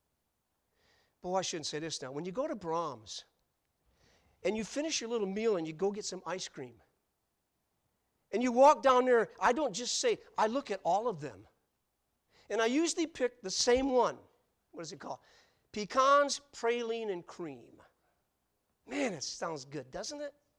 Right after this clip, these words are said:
Or I get that black cherry. What is it, Bordeaux or something like black cherry? Now, let's say I get one scoop. The last time I went,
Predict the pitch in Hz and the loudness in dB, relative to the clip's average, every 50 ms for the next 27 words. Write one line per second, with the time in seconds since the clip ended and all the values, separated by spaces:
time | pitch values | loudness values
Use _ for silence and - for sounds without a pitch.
0 | _ _ _ _ _ _ _ _ _ _ _ _ _ _ _ _ _ - 214 226 | _ _ _ _ _ _ _ _ _ _ _ _ _ _ _ _ _ 4 8 10
1 | 277 294 277 277 226 196 302 311 311 - 269 240 226 185 139 - 180 214 240 277 | 10 10 10 8 6 4 0 -2 0 2 2 2 2 0 -2 -4 0 2 4 4
2 | 285 262 - - - - - - 247 233 202 165 151 156 147 160 135 127 135 156 | 2 0 -2 -8 -8 -6 -4 -2 0 0 0 -2 -4 -6 -8 -10 -12 -10 -8 -6
3 | 160 175 175 160 175 180 190 190 165 - 185 170 190 185 185 180 151 135 127 - | -4 -4 -4 -2 -2 -2 -2 -4 -6 -6 -10 -10 -8 -8 -8 -8 -8 -12 -14 -8
4 | 143 170 180 196 196 - - - 151 139 131 123 101 76 71 _ _ _ _ _ | -6 -6 -6 -6 -10 -16 -18 -14 -14 -14 -14 -14 -18 -20 -20 _ _ _ _ _
5 | _ _ _ _ _ _ _ _ _ _ _ _ _ _ _ _ _ - 240 254 | _ _ _ _ _ _ _ _ _ _ _ _ _ _ _ _ _ 2 4 6
6 | 302 359 339 302 - - 330 311 294 294 294 240 247 254 208 190 254 254 214 190 | 6 6 4 2 2 4 4 4 4 4 4 4 4 2 2 0 -2 -2 -2 -2
7 | 165 190 214 247 277 285 - - - 247 196 - - - 180 180 202 233 247 233 | 2 4 6 6 6 4 2 -4 -4 -6 -8 -8 -8 -4 -2 0 0 0 0 -2
8 | - - 220 202 190 170 170 175 175 175 | -4 -4 -4 -2 -2 -2 -2 -2 -2 -4